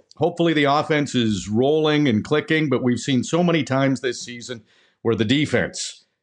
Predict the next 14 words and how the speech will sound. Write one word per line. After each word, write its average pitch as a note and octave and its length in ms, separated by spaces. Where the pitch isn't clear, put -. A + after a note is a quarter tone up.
keeps - 280
the D#3+ 80
game C#3 300
close G2+ 400
or F#2 80
creates C#3 480
a C3 80
turnover B2 640
and G#2 320
gives B2+ 300
that A2+ 200
offense A2+ 540
time B2 340
to, G2 280